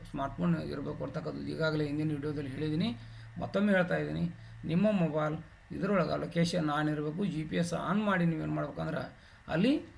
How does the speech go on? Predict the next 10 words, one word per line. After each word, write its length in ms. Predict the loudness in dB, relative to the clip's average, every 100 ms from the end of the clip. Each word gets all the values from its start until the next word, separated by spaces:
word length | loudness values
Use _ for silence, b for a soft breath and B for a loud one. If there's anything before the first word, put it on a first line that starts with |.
| -20 -10
ಆ, 100 | -8
ಜಿಯೋ 360 | -6 0 2 2
ಟ್ಯಾಗ್ 300 | 0 -2 -2
ಕ್ಯಾಮ್ರಾದ 340 | -4 -4 -4
ಮೂಲಕ 300 | -4 -8 -6
ಫೋಟೋನ 440 | -6 -6 -4 2 2 0 -6 -6
ತಾವು 240 | -2 0
ಏನು 140 | -2 -2
ಮಾಡ್ಬೇಕಂದ್ರೆ 440 | -6 -8 -8 -8
ತಕ್ಕೊಂಡು 640 | -8 -6 2 2 4 0